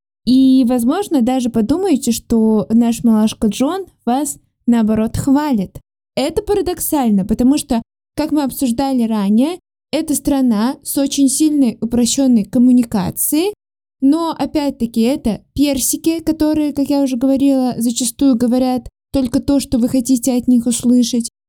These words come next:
Поэтому критику распознать, по крайней мере, нам, людям, которые привыкли рубить правду матку без всяких там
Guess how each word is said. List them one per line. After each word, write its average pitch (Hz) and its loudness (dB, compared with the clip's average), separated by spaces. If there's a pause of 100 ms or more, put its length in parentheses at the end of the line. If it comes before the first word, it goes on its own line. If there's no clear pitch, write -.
(180)
Поэтому 370 -4
критику 339 0
распознать, 254 -2
по 247 -6
крайней 247 2
мере, 233 2 (180)
нам, 226 2 (460)
людям, 330 0
которые 269 0
привыкли 254 0
рубить 262 2
правду 240 0
матку 247 0
без 233 0
всяких - -4
там 220 2